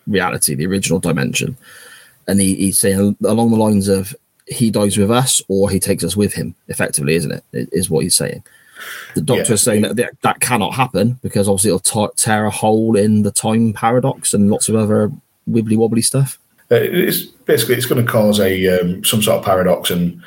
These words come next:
Speaker 2: and rip a hole in the space-time continuum or something like that.
Speaker 1: Mm,
Speaker 2: But,
Speaker 1: yeah.
Speaker 2: um, yeah, it's, and this is what I was saying before about the, the brigade leader descending into,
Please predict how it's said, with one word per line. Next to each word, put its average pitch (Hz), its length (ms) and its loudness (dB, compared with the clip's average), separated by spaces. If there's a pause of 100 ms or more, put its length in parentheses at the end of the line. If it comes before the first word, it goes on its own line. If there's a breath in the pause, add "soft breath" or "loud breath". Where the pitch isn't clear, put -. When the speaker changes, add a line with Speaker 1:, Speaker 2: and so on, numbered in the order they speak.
(340 loud breath)
Speaker 2:
and 95 120 -2
rip 98 200 0
a 92 40 2
hole 95 240 2
in 90 120 2
the 90 60 0
space-time 87 460 0
continuum 82 480 -4
or 76 60 -4
something 78 320 -2
like 73 160 -2
that. 73 240 -4 (340)
Speaker 1:
Mm, 95 320 2 (120)
Speaker 2:
But, 92 180 2
Speaker 1:
yeah. 87 80 2 (140)
Speaker 2:
um, 85 440 -4 (480)
yeah, 98 200 4
it's, 101 280 0
and 113 560 0 (380 loud breath)
this 127 160 0
is 120 140 0
what - 100 2
I - 60 2
was - 100 0
saying 107 140 0
before 101 320 0
about 87 260 0
the, 92 220 -2
the 92 120 -2
brigade 95 420 0
leader 90 280 2
descending 85 520 0
into, 85 520 0